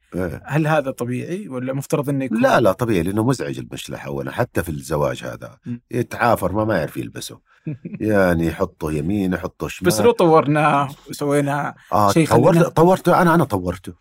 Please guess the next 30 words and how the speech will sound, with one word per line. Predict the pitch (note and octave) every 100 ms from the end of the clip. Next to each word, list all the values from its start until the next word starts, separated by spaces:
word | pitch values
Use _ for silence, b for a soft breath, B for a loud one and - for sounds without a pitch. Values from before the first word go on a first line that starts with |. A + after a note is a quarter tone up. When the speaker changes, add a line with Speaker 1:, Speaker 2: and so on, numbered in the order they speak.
| -
Speaker 1:
طورته | F#2+ E2 C3
حتى | B2+ A#2 B2
دخلته | A#2+ C3 - D3+ C#3 -
على | B2 C#3 B2+
دقلة | G#2+ D#2+ B1 -
علشان | - E2 F2 F2+
تكون | - C#2+
تكنيك، | - G#2+ C3+ -
إيه، | G#2+ F#2+ B B B
تقدر | - F2+
تلبسه | F2+ D#2+ D2+ D2+
بحرية. | - D2 - A#2 D3+ B B B
فأخذت | D3 E3 -
قماشه | D3+ D#3+ A2 - F2 - -
Speaker 2:
مم. | D#3+ D#3 -
Speaker 1:
وأخذت | G#2+ A2+ B2+
الآرت | C3+ C#3+ A2+ -
اللي | F#2+
موجود | F#2+ E2+ D2+ A2 - -
وعملته | D3+ D#3+ D#3+ C3
بطريقة | - A#2+ G#2
Speaker 2:
عندك | D3
Speaker 1:
دقلة. | F3+ - A#2+
Speaker 2:
صورة | B2+
لا | B2+
بالله؟ | B2 B2 A3 - _ _
Speaker 1:
ها؟ | G#2+ D#3 -
Speaker 2:
عندك | D#3 C#3
صورة | D3 C3
للدقلة؟ | B2+ A#2+ G#2 G#2 F#2+ - - - - A#2+ C#3+ F3 D#3+ B2